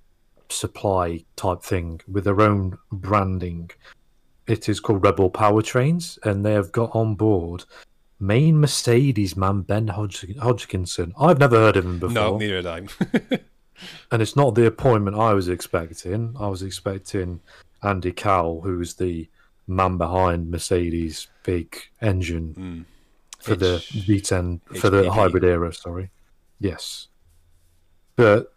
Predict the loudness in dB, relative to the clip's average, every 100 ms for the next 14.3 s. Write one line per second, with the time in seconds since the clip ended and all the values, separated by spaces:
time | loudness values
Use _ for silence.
0 | -14 0 2 4 2 0 -2 2 6 6
1 | 4 2 2 2 4 6 6 4 2 -2
2 | 0 0 2 0 0 2 2 2 0 -2
3 | 0 0 0 0 -4 -2 -2 -2 -4 -4
4 | -8 -20 _ _ -4 -4 -2 -2 0 -2
5 | 0 0 0 -4 -2 2 2 0 -4 -2
6 | -2 -2 -2 0 0 0 -2 -6 -16 _
7 | _ -16 -2 2 2 0 -4 -6 -8 -10
8 | -2 0 0 -2 -2 0 -2 -4 -10 _
9 | _ -6 -2 -2 -4 -8 -8 -10 _ _
10 | _ _ _ _ _ _ _ _ -4 2
11 | 4 6 6 4 -10 -4 0 0 0 -2
12 | 0 2 2 2 0 -2 -6 -6 -6 -8
13 | -10 -14 -14 -4 -2 -2 -2 -4 -2 -2
14 | 0 0